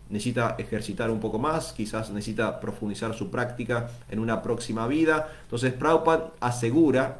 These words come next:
que esas personas por lo menos llegan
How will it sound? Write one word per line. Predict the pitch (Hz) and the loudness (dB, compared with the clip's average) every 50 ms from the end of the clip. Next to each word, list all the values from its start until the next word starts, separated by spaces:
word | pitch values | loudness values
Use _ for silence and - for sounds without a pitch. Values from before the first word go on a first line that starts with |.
| - - | -12 -2
que | - 117 | 0 2
esas | 135 131 143 127 120 | 2 2 0 -2 -2
personas | - 123 117 120 - - 160 160 151 151 156 165 - - - - - - - - - - | -2 -4 -4 -2 0 2 2 2 2 0 -2 -4 -8 -12 -16 -18 -20 -20 -20 -20 -8 0
por | - 208 226 - 160 | 4 4 6 6 8
lo | 151 151 | 6 6
menos | 156 185 196 196 185 143 107 - - - - - - - - - - | 6 4 4 4 2 0 0 -2 -4 -10 -12 -16 -18 -18 -18 -6 -2
llegan | 135 139 151 151 147 143 | 4 4 6 6 4 2